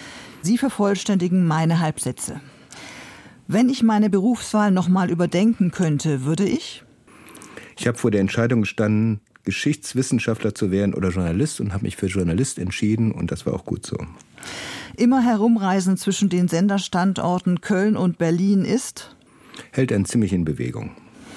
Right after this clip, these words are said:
Speaker 1: Meine Lieblingssendung im Deutschlandradio ist?
Speaker 2: Informationen am Morgen, Studio neun und alle Sendungen, die mit Geschichte zu tun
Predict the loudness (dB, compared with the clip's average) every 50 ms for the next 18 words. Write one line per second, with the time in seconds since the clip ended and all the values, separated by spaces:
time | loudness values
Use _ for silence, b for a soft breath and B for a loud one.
0 | B B B B B B B B B B B B B B B B B B B B
1 | B B 0 2 2 2 4 4 4 4 4 4 4 2 2 2 2 4 4 4
2 | 2 2 0 0 2 2 2 2 2 2 2 2 2 2 2 2 0 -2 0 0
3 | 0 0 0 0 -2 -2 0 0 0 0 -2 -2 -4 -6 -12 -16 -18 -20 -20 -20
4 | _ _ _ _ B B B B B B B B B B B B B B B B
5 | B -2 0 2 2 2 2 0 0 0 2 2 2 2 2 2 2 2 2 2
6 | 0 -2 -2 -2 -4 -2 0 0 0 2 2 2 2 2 2 0 0 -4 -4 -4
7 | -2 -2 -2 -2 -4 -8 -6 -4 -2 -2 -2 -2 -2 -2 -2 0 0 -2 -2 -2
8 | -2 -2 -2 -2 -4 -4 -4 -4 -4 -2 -4 -6 -6 -8 -8 -10 -10 -10 -8 -10
9 | -12 -10 -10 -10 -10 -10